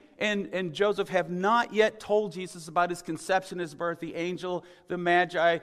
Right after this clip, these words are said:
the shepherds, and all of that, then maybe this scene is partly about Jesus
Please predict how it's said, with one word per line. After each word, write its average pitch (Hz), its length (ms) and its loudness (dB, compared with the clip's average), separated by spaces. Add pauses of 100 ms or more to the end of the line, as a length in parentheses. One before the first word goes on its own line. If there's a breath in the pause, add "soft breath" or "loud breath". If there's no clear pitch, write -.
(140 loud breath)
the - 80 -6
shepherds, 165 460 -2
and 165 80 -2
all 180 120 2
of 185 60 -2
that, 120 500 0 (1500 soft breath)
then 220 160 4
maybe 320 380 8
this 247 280 -4
scene 175 440 -2
is 165 200 -2 (140)
partly 180 600 2
about 165 380 0
Jesus 190 640 -6